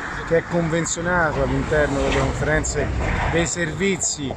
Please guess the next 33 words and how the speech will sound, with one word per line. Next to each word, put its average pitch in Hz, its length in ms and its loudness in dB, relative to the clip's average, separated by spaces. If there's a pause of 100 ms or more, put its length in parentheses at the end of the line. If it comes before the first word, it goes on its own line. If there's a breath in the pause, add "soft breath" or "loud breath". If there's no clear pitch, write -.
(440 loud breath)
per 160 140 0
la 156 60 4
realizzazione 151 520 0
della 143 120 2
terza 151 320 -2
corsia 170 640 0
già 156 240 0
ormai 156 300 0
da 147 100 0
molti 135 360 -2
anni, 110 380 -4
così 151 260 -4
come 151 220 -6
la 135 80 -2
sistemazione 147 880 -4 (400 loud breath)
di 143 100 -10
tutti 156 280 -6
i 143 60 -2
progetti 143 440 -2
di 139 80 -2
mobilità 139 380 -2
sostenibile 151 840 -6 (380 loud breath)
che 147 180 0
sono 151 280 -4
compresi 139 340 -2
su 127 140 -8
questo, 143 340 -2
incluso 180 600 -2
il 143 80 -6
prolungamento 151 720 -2
della 127 200 -2
pista 120 280 -10
ciclabile, 139 640 -2